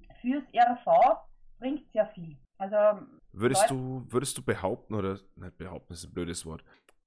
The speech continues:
Speaker 2: aber könnte man sagen, dass die mediale Arbeit die Kanäle freischaufelt?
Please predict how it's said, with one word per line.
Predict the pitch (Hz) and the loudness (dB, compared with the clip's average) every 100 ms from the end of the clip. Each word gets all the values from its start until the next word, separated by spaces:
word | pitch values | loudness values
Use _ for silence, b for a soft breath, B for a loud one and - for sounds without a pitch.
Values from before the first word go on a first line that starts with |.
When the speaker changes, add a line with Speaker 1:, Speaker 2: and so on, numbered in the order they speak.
| _ | _
Speaker 2:
aber | - 90 87 90 90 87 87 | -6 -6 -4 -4 -4 -4 -6
könnte | - 107 123 | -6 -6 -4
man | 123 120 | -4 -4
sagen, | 113 113 110 113 98 | 0 2 2 0 -4
dass | 95 - - _ _ _ | -6 -6 -10 _ _ _
die | 92 | -8
mediale | 90 92 85 82 104 117 | -4 -6 -6 -4 0 0
Arbeit | 85 113 120 113 | -2 -4 -4 -6
die | 95 | -10
Kanäle | - 92 87 87 104 123 | -8 -6 -4 -4 -4 -4
freischaufelt? | - 87 87 - 131 131 131 - - - | -6 -6 -6 -6 -6 -8 -8 -12 -12 -18